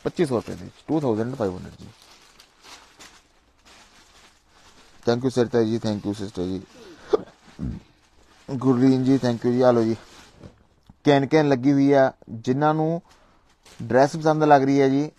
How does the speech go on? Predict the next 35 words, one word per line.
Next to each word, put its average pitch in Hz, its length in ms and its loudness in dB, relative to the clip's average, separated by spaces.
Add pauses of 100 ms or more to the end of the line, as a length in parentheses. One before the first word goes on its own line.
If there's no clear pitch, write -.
(140)
ਪ੍ਰਾਈਸ 131 280 4
ਕਰਕੇ 143 220 0
ਨਾ 143 80 0
ਛੱਡਿਓ 127 340 -2
ਜੀ। 135 180 -4 (200)
ਅਗਰ 123 140 -2
ਮਹਿੰਗੀ 135 320 0
ਲੱਗਦੀ 139 280 2
ਹੈ, 135 40 0
ਬਿਲਕੁਲ 131 420 -4
ਨਹੀਂ 139 100 -2
ਲੈਣੀ 131 200 -4
ਚਾਹੀਦੀ 127 300 -6
ਜੀ, 123 140 -8 (2250)
ਕਿਉਂਕਿ 120 200 0
ਰੁਪਏ 120 240 0
ਬੜੇ 120 220 0
ਔਖੇ 131 500 -4
ਕਮਾਏ 123 240 0
ਜਾਂਦੇ 113 260 -2
ਨੇ 113 120 -4
ਜੀ। 117 140 -8 (280)
ਥੋੜ੍ਹੀ 117 160 -2
ਮਿਹਨਤ 123 340 -2
ਦੀ 131 80 -2
ਕਮਾਈ 113 360 -2
ਹੈ, 123 100 -2
specially 123 680 -2 (400)
ਜਿਹੜੇ 113 180 0
ਭੈਣਾਂ 113 400 0 (640)
ਬਾਹਰ 139 380 8
abroad 113 280 0
ਰਹਿੰਦੀਆਂ 110 300 -2
ਨੇ 98 120 -4
ਜੀ। 98 140 -10